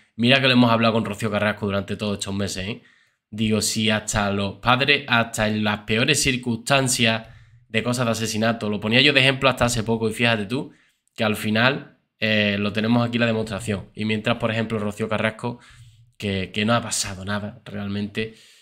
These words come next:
eh, no puede ver a sus hijos, se supone. No, no los quiere ver.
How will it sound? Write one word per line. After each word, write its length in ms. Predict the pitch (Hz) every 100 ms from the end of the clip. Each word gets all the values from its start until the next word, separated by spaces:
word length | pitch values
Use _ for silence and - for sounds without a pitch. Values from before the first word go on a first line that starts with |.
| _ _ _ _
eh, 360 | 110 104 98 98
no 160 | 107
puede 160 | 104 107
ver 120 | 107
a 40 | 101
sus 240 | 104 -
hijos, 200 | 95 95
se 40 | 98
supone. 460 | 95 92 90 82 95
No, 160 | 101
no 140 | 104 110
los 100 | 107
quiere 220 | 104 98
ver. 280 | 95 92